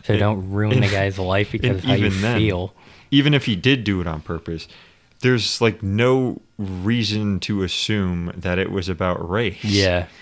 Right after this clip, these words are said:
Speaker 2: There's none. And then there's this, this movement all about race, Black Lives Matter. I mean, that's pretty old, I think. But, but now,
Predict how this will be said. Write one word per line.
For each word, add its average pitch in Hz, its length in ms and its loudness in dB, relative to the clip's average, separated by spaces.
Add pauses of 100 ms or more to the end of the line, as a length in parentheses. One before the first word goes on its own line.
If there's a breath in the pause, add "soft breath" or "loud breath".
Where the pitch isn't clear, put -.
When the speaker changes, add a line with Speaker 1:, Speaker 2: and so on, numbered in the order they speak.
(440 loud breath)
Speaker 2:
There's 117 240 2
none. 113 420 2 (480 loud breath)
And 107 220 0
then 110 260 2
there's 107 340 0
this, 104 240 -2 (140)
this 104 240 -4
movement 104 460 0
all 107 180 2
about 113 220 2
race, 104 360 -2
Black 104 320 -4
Lives 104 260 -6
Matter. 90 240 -4
I 80 60 -6
mean, 80 160 -6
that's 80 300 -10 (360)
pretty - 180 -12
old, 85 300 -6
I 82 80 -6
think. 87 300 -10
But, - 160 -4 (420 loud breath)
but 107 160 2
now, 104 440 2